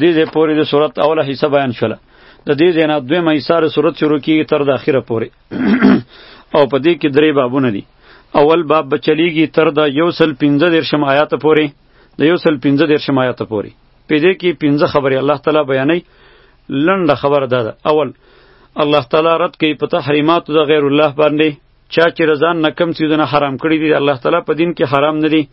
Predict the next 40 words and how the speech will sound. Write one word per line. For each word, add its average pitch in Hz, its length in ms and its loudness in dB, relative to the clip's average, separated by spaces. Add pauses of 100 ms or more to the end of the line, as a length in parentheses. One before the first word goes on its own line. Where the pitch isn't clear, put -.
(260)
حلال 156 240 0
یې 135 80 2
وګڼئ. 113 320 -2 (760)
دویم، 135 300 0 (220)
ترغیب 147 480 0
دی 156 100 2
قرآن 151 400 0
کریم 147 320 0
ته، 156 160 2 (140)
دویمه 131 380 0
مسله. 110 260 -4 (520)
یو 170 180 2
سل 165 240 0
دویشتم، 147 460 0 (180)
یو 156 180 2
سل 147 180 0
ویشتم 139 420 -2
کې 127 120 -2
به 131 80 2
راشي. 123 240 -4 (560)
پنځمه 156 460 2
قاعده، 127 260 0 (240)
کله 165 180 2
چې - 120 -8
د 139 60 2
الله 151 220 0
تعالی 160 280 0
دین 165 180 -2
ته 156 100 -4
دعوت 147 320 2
ورکوي، 156 300 0
امتحان 156 400 0
به 151 100 -2
د 156 100 0
باندې 151 240 0
راځي. 139 240 0 (760)
آ، 143 240 2
دا 131 220 0
ذکر 156 300 -2
کیږي 180 380 -2